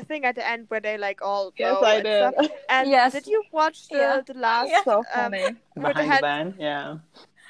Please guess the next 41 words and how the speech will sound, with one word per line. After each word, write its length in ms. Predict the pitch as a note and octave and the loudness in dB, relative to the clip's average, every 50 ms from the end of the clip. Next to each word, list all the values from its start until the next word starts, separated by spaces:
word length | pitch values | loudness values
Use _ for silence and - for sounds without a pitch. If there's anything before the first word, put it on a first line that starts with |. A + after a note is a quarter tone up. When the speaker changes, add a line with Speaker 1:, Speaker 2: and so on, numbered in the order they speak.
| C5 - _ | -16 -16 _
Speaker 1:
Yeah, 220 | - C#4+ - C#4 C4+ | 0 4 4 6 6
Speaker 3:
I 20 | |
love 160 | C#4 C#4 D4 | 6 4 2
Speaker 1:
with 80 | D4+ C4 | 0 0
the 60 | C#4+ | 0
Speaker 3:
that. 100 | C4 C4+ | 0 0
Speaker 1:
hand-holding 480 | C#4+ C#4+ D4+ - F#4 F#4 F#4 F#4+ E4+ F#4+ | 0 -2 -2 -4 -6 -6 -8 -10 -14 -14
story. 400 | - - F4 F4+ F#4 F4+ F4+ - - - - - B4+ - E4 _ _ _ | -10 -6 -4 -4 -4 -6 -8 -12 -16 -18 -20 -20 -20 -20 -20 _ _ _
I'm 160 | - - C5+ - _ _ | 0 0 0 0 _ _
kinda 400 | - - F#4+ G4 B4+ C#5 B4 A4+ G#4 - | -4 0 2 2 2 2 0 -4 -8 -8
surprised 640 | - G#4 E4+ _ _ G4 F#4+ F#4 A4 C5 D5+ - _ - | -12 -14 -14 _ _ -8 -6 -6 -6 -6 -8 -10 _ -10
that 160 | E4+ E4 - | -10 -8 -8
that 180 | D#4 E4 F4 | -8 -8 -8
was, 160 | E4+ E4 F4+ - _ _ _ _ _ _ - | -8 -10 -10 -12 _ _ _ _ _ _ -10
like, 180 | C#4+ D4 D#4 D4+ | -8 -8 -8 -8
an 80 | C4+ - | -10 -10
issue 340 | - A#3 C#4 - - D5 D5 - | -10 -10 -10 -6 -4 -4 -4 -2
for 140 | D#4 C4 A#3 | -4 -6 -4
them. 240 | G#3+ A3+ A3 A3 - | -4 -4 -6 -6 -6
I 260 | - A3+ A#3 B3 E4 - - | -4 -4 -2 -4 -4 -4 -2
thought 260 | G4 F#4+ F#4 F#4 - | -2 0 0 -2 -4
that 100 | D#4+ C#4+ | -8 -10
was 180 | C#4 D#4+ - | -10 -12 -18
just 180 | - D4 - _ | -20 -20 -20 _
because 360 | B3+ C4 - B3 A#3 A#3+ - | -18 -10 -6 -6 -6 -6 -6
Julie 260 | - - B3+ A#3+ B3+ B3+ | -10 -14 -10 -8 -4 -2
Speaker 2:
They 80 | - | 0
Speaker 1:
couldn't 100 | A#3 A3+ A3 B3 | 0 2 2 0
Speaker 2:
said 80 | A#3 | 0
it. 20 | A3+ | 0
Speaker 1:
touch 220 | G3+ G3+ - - | -2 -4 -4 -6
them, 220 | B3+ A#3+ B3+ D4 G4 A#4 | -4 -2 -2 -2 -2 -6
so 320 | - - A3+ A3 G#3+ G#3 | -8 -6 -6 -6 -6 -8
she 220 | - - A#3 A#3 | -10 -12 -12 -14
couldn't 400 | A3+ - B3+ A3 G#3+ A3 A#3+ A#3 | -8 -4 -4 -4 -4 -4 -8 -6
hold 240 | A#3+ A#3 A3+ B3 C4 - | -4 -2 -2 -2 -2 -2
Alex's 460 | - G3+ G3+ G3+ G#3 - - A3 - | -2 0 0 0 -2 -4 -8 -10 -6
hand 320 | A#3 G3+ G3+ A3 B3 - - | -4 -2 -2 -4 -6 -6 -2
or 120 | - A3+ | -2 -2
Reggie's 380 | A3 A3+ C4 C4+ B3 A3+ A#3+ - | 0 0 -2 -2 -4 -6 -8 -4
hand, 240 | A3 G3 G3+ C4+ | -4 -2 -4 -4